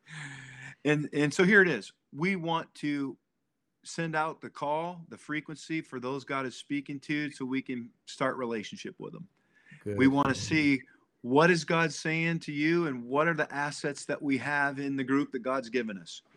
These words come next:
Speaker 1: What, who's doing stuff? What are you doing? And, and, and then take that all to prayer together with God and say, "Okay, Lord, what's your strategy for this moment in time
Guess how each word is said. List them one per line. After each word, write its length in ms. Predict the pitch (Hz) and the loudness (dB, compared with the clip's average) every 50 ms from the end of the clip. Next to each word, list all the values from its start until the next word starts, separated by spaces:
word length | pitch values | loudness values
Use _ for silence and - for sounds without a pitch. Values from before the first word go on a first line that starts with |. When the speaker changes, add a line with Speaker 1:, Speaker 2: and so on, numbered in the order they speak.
| _ _ _ | _ _ _
Speaker 1:
What, 220 | - 120 127 139 - - - - | -6 -4 -4 -4 -4 -6 -14 -8
who's 300 | - - 160 180 175 139 | 0 2 2 2 2 0
doing 240 | 127 139 165 185 196 | 2 2 2 2 2
stuff? 460 | 170 - - - 110 90 82 - - _ _ _ - - _ _ | 0 -2 -4 -4 -4 -4 -4 -8 -16 _ _ _ -20 -20 _ _
What 160 | - 127 139 | 0 2 4
are 40 | 160 | 6
you 100 | 175 185 | 6 6
doing? 340 | 175 180 190 226 175 - 165 _ _ _ _ - - - _ - - _ _ _ - | 6 6 4 4 2 -2 -6 _ _ _ _ -20 -20 -20 _ -20 -20 _ _ _ -4
And, 320 | 131 135 147 147 143 143 - | -2 0 2 2 0 -2 -2
and, 260 | 175 147 143 139 135 - _ _ _ _ _ _ - | 0 0 0 0 0 -4 _ _ _ _ _ _ -6
and 160 | 147 139 135 | -2 0 2
then 140 | 143 143 139 | 2 0 -2
take 340 | 127 - 156 160 - - 113 | 0 0 0 0 -2 -2 0
that 440 | 131 139 139 147 170 190 202 - _ _ _ _ _ - | 2 6 6 8 6 6 4 0 _ _ _ _ _ -8
all 240 | 131 143 160 196 202 | -4 -2 -2 -2 -2
to 80 | 226 | -4
prayer 460 | 202 - - 180 202 233 247 160 139 | -6 -4 -4 -2 -2 -2 -2 -2 -4
together 680 | 139 - 143 127 120 165 196 202 180 131 120 135 175 202 - | -4 -6 -8 -4 -2 0 0 2 0 0 -4 -6 -6 -8 -6
with 200 | 139 139 139 135 | -6 -6 -6 -4
God 300 | 139 160 180 202 208 185 | -4 -4 -2 -2 -4 -4
and 100 | 160 139 | -6 -8
say, 120 | - - | -6 -4
"Okay, 240 | 160 170 165 - 170 | -4 -4 -4 -4 -4
Lord, 240 | 165 165 170 170 160 | -2 -2 -4 -4 -4
what's 260 | 175 202 208 - - | -6 -8 -8 -8 -8
your 100 | - 220 | -8 -8
strategy 640 | 190 - - - 170 160 160 156 156 143 143 147 147 | -8 -8 -6 -2 0 0 2 0 -2 -4 -6 -8 -8
for 140 | - - 123 | -6 -6 -8
this 340 | 113 120 151 175 170 - | -4 -2 -4 -4 -4 -4
moment 440 | - 160 165 160 156 143 123 120 120 | -2 -2 0 0 -2 -2 -4 -4 -4
in 120 | 131 156 165 | -4 -6 -6
time 460 | - - 127 120 120 117 120 120 | -6 -6 -4 -4 -4 -4 -6 -8